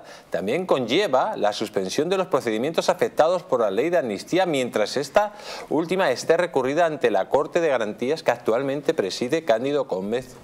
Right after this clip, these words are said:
Pumpido. En los últimos días han corrido ríos de tinta sobre si se realizar una cuestión prejudicial al Tribunal de Justicia de la Unión Europea, que acarrea la, la paralización provisional del procedimiento judicial. Ahora,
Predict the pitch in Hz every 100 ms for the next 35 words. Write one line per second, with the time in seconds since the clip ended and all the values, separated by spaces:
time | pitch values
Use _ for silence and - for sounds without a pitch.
0 | - 131 - 233 190 90 - - - -
1 | 95 101 127 165 175 170 185 180 - 151
2 | 190 196 160 127 151 180 131 165 226 147
3 | 139 147 175 180 - 127 117 113 110 -
4 | 107 107 95 95 95 113 143 175 - -
5 | - - - - 165 143 139 117 104 143
6 | 147 - 101 110 131 - 113 127 123 104
7 | 98 104 101 104 190 147 - - - -
8 | - - - 110 101 131 139 165 - -
9 | 120 104 98 - 92 90 90 87 95 95
10 | 95 - 131 135 110 104 127 131 - 104
11 | 101 113 101 92 92 147 139 - - 117
12 | 160 170 214